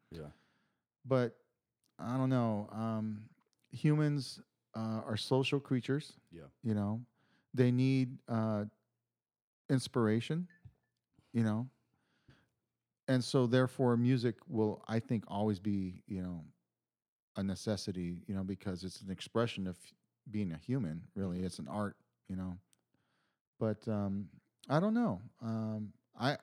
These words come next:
Speaker 2: I, I have faith that it's going to go in a positive direction. Whatever, uh, it, it may take some time, you know, to, to deal with,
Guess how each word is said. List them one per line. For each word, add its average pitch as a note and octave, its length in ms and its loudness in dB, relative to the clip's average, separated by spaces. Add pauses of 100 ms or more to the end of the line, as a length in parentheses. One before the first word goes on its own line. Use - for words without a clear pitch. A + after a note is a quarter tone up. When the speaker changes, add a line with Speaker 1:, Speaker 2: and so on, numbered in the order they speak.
(140)
Speaker 2:
I, C3+ 160 0 (140)
I C3 140 4
have C#3 360 0 (100)
faith G#2+ 300 0
that G2 220 -2
it's - 260 -4
going G#2+ 380 0
to G2 200 -4
go F#2 260 -2
in F2 80 -4
a E2 40 -6
positive F2 500 -6
direction. F2 480 -8
Whatever, A2+ 320 0 (760)
uh, A#2+ 80 -4 (120)
it, D#3 140 -12 (260)
it C3+ 220 -2
may C#3+ 180 6
take C3 260 0
some A2+ 200 -2
time, G#2+ 800 0
you A#2 100 -2
know, G#2+ 280 -2 (380)
to, A2+ 260 0 (140)
to A#2 100 -8
deal A#2+ 280 2
with, G#2+ 180 0